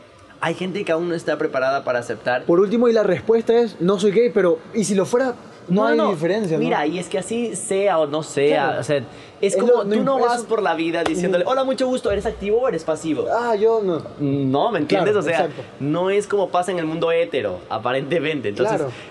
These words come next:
Speaker 1: no, ¿por qué tendría que ser algo restri-, algo obligatorio de decir cuando eres, eh, una persona gay o una
Speaker 2: Aparte de eso,
Speaker 1: persona
Speaker 2: no le baja la calidad a tu producto.
Speaker 1: Exacto,
Speaker 2: Si alguien
Speaker 1: sin
Speaker 2: es
Speaker 1: duda.
Speaker 2: gay, es heterosexual, alguien es travesti, alguien,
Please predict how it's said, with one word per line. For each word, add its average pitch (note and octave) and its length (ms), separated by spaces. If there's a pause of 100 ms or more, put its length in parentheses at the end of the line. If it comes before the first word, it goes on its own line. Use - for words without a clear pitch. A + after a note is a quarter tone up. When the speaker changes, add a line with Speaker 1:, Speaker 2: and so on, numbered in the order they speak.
Speaker 1:
no, D3+ 280
¿por D3+ 140
qué E3 120
tendría E3+ 400
que D3 120
ser D3 160
algo C#3+ 260
restri-, B2+ 460
algo D3 220
obligatorio D3 500
de E3 100
decir C3 320
cuando D#3+ 220
eres, B2+ 300
eh, A2+ 320
una B2 160
persona A2+ 340
gay A2+ 180
o A2 40
una - 80
Speaker 2:
Aparte F3 180
de G3 60
eso, F#3+ 80
Speaker 1:
persona G3+ 160
Speaker 2:
no G3 40
le F#3+ 80
baja F#3 220
la F#3+ 160
calidad D#3 600
a E3+ 80
tu E3 100
producto. D3 600
Speaker 1:
Exacto, C3 680
Speaker 2:
Si F3 240
alguien F3+ 320
Speaker 1:
sin G3 80
Speaker 2:
es F#3 60
Speaker 1:
duda. F#3 120
Speaker 2:
gay, F#3 280
es E3+ 60
heterosexual, E3+ 960
alguien D3+ 280
es D3+ 140
travesti, E3 540
alguien, D3+ 440